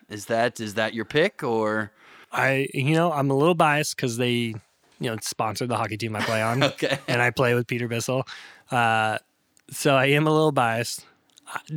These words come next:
Speaker 2: there's not a Bissell beer that I haven't liked.
Speaker 1: Yeah.
Speaker 2: Outside of Bissell, I'd say Orno Brewing's one of my favorites.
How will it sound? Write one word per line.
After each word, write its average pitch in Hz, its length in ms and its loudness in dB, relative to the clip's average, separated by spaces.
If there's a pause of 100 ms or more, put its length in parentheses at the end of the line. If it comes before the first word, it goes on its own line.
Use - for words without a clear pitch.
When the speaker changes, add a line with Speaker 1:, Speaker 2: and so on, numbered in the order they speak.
(420)
Speaker 2:
there's 143 320 0
not 127 220 2
a 123 60 -2
Bissell 120 240 -2
beer 113 480 -4
that 107 100 -6
I 101 100 -4
haven't 110 320 -6
liked. 120 320 -8 (120)
Speaker 1:
Yeah. 92 160 -4 (340)
Speaker 2:
Outside 123 580 0
of 147 60 -4
Bissell, 190 480 0
I'd 120 260 -2
say 123 840 0 (1400)
Orno 143 320 0
Brewing's 151 380 0
one 151 100 0
of 147 40 0
my 139 100 0
favorites. 147 800 -2